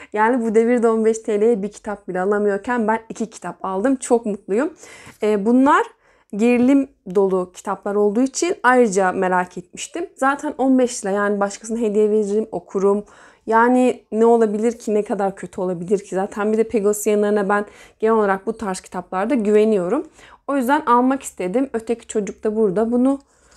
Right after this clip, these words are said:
açamam galiba. Şu an açmamıştım ama. Hmm. Kapak tasarımını merak ettim de. Sizinle birlikte açalım. Zaten kitaplığıma böyle yerleştirmem. Kilitinden çıkartırım.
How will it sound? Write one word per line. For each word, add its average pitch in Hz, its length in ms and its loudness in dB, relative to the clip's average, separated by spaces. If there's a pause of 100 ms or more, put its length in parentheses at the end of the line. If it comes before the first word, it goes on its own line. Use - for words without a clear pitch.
(220)
açamam 196 520 -4
galiba. 170 600 -2
Şu - 220 -10
an 180 240 -6
açmamıştım 208 720 -4
ama. 220 300 0 (1500)
Hmm. 190 240 0 (960)
Kapak - 320 -8
tasarımını 240 440 2
merak 214 360 0
ettim 220 320 -4
de. 175 140 -4 (1300)
Sizinle 202 400 0
birlikte 190 260 -6
açalım. 175 340 -8 (1200)
Zaten 202 360 -2
kitaplığıma 196 500 -4
böyle 190 200 0
yerleştirmem. 185 720 -2 (1120)
Kilitinden 185 520 -2
çıkartırım. 175 600 -6